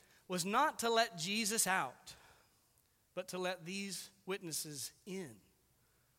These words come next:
Jesus didn't need anyone to roll away the stone for him to leave. We see him later entering rooms that are locked.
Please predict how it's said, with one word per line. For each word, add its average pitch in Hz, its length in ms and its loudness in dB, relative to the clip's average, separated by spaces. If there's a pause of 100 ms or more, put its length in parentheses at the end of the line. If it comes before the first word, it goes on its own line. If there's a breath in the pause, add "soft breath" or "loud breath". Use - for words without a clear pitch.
(460 soft breath)
Jesus 175 280 -6
didn't 160 220 -4
need 190 180 -4
anyone 147 280 -8
to 135 60 -12
roll 151 200 -4
away 147 160 -6
the 127 80 -12
stone 160 420 -8
for 147 140 -12
him 147 180 -10
to 135 100 -12
leave. 151 400 -6
We 160 120 -6
see 185 240 -4
him 156 260 -6
later 160 380 -2
entering 170 480 -4
rooms 185 380 -4
that 160 120 -4
are 143 100 -8
locked. 190 520 0